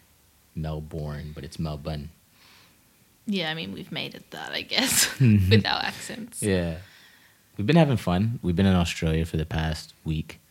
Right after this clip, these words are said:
Speaker 1: This is the first time we've been back since we've been a married couple, and it's been really nice.
Speaker 2: It's been great.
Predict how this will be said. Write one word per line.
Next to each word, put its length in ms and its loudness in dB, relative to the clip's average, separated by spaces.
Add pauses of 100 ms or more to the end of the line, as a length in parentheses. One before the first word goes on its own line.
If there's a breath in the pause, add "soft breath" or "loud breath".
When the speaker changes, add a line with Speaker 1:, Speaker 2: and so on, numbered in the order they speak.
(720 soft breath)
Speaker 1:
This 80 -6
is 60 -8
the 20 -18
first 180 -2
time 120 0
we've 120 0
been 140 -2
back 240 -4
since 480 -6 (260)
we've 120 -4
been 120 -2
a 40 -2
married 280 -2
couple, 400 -4 (680)
and 120 -2
it's 80 -6
been 160 -2
really 180 -4
nice. 500 -8 (280)
Speaker 2:
It's 160 -18
been 240 -8
great. 320 -12